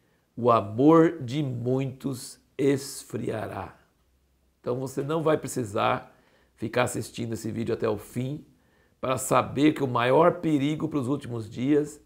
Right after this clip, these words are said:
é esfriar o amor. E isso já está acontecendo. As pessoas estão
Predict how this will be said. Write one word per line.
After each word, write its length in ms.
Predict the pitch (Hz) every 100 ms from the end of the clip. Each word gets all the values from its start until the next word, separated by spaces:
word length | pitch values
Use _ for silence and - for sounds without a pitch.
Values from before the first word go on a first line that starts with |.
| _
é 380 | 143 135 147 - - _ _ _ _ _ _ -
esfriar 1080 | 147 165 165 - - 151 123 117 135 135 -
o 160 | 135 131
amor. 600 | 113 110 120 113 - - _ _ _ _ _
E 380 | 127 135 147 165
isso 400 | 165 - 160 - 143
já 500 | - 101 143 156 156
está 440 | - - 123 127 -
acontecendo. 880 | 117 117 120 - - 127 131 107 80 _ _ _ _ _ _ _
As 240 | 135 143 -
pessoas 560 | 135 - 147 156 151
estão 580 | 131 113 - 135 143